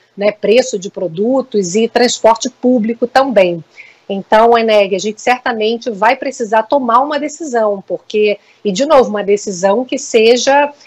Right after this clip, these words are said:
bem, é, feita, né? A gente precisa, não dá pra ignorar esse problema, porque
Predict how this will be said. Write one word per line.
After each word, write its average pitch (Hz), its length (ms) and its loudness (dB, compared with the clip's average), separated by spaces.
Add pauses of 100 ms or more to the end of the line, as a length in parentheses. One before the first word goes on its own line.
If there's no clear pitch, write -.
(180)
bem, 233 440 2 (120)
é, 190 180 0
feita, 220 640 0
né? 214 240 0
A 190 200 -6
gente 185 200 -8
precisa, 214 440 -2
não 220 100 4
dá 214 120 4
pra 214 100 2
ignorar 202 640 4
esse 220 200 -8
problema, 185 640 -4
porque - 420 -4